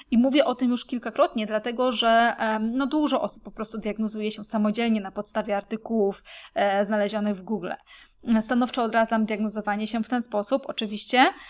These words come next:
e, bo endokrynolog różnicuje tutaj chorobę Hashimoto z innymi czynnikami i, i chorobami mającymi wpływ na zmiany stężenia T S H,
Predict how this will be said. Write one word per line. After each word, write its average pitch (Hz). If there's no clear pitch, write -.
e, 214
bo 240
endokrynolog 247
różnicuje 240
tutaj 214
chorobę 226
Hashimoto 220
z -
innymi 214
czynnikami 214
i, 220
i 226
chorobami 214
mającymi 202
wpływ 254
na 190
zmiany 233
stężenia 208
T -
S 190
H, 208